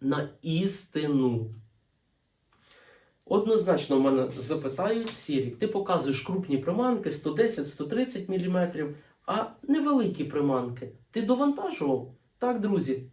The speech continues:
і довантажував крупнішими трійничками, і виступав навіть на змаганнях, на,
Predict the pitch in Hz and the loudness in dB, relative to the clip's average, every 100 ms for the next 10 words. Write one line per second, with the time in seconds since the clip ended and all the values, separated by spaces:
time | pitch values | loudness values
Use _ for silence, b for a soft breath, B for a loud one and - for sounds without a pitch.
0 | _ 233 196 175 160 139 139 247 262 254 | _ -2 0 2 2 2 0 0 2 4
1 | 254 240 240 - 240 - 220 220 214 214 | 4 2 -2 0 0 0 -2 0 -2 -2
2 | 208 - - 202 196 180 B B B 202 | -4 -6 -6 -2 0 -2 B B B 2
3 | 180 196 - 185 180 156 147 135 135 143 | 4 2 2 2 2 2 2 2 0 0
4 | 139 131 147 147 262 240 214 - 170 165 | -2 0 -2 2 2 2 0 0 2 2